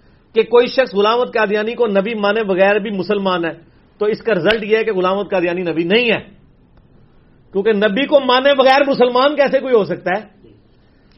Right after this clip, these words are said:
کوئی یہ کہہ سکتا ہے کہ میں محمد رسول اللہ صلی اللہ علیہ وآلہ وسلم کو نبی مانے بغیر بھی مسلمان ہوں؟ نہیں۔ تو اگر میں اس کو مانے بغیر مسلمان ہوں، غلام احمد قادیانی کو، تو اس کا مطلب ہے کہ میں تو مسلمان ہوں، غلام احمد قادیانی نبی نہیں ہے۔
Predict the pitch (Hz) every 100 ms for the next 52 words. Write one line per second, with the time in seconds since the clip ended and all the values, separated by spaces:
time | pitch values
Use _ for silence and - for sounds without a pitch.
0 | - 214 247 254 285 285 302 269 262 262
1 | 262 254 196 233 247 254 240 240 254 254
2 | - - - - 220 233 233 240 240 233
3 | 226 233 233 226 214 220 226 226 233 214
4 | 233 220 226 208 208 233 247 240 226 226
5 | 226 214 208 - _ - 226 294 320 269
6 | - _ _ _ - _ _ _ _ _
7 | _ _ _ _ - - _ _ _ _
8 | _ - - 220 247 311 294 285 - 285
9 | 247 254 269 262 262 247 226 262 285 277
10 | 254 220 220 220 - 202 185 180 170 135
11 | 113 _ _ _ 190 214 214 226 214 214
12 | 226 247 240 202 226 277 277 208 214 214
13 | 240 277 202 196 226 240 214 185 190 220
14 | 214 151 127 110 95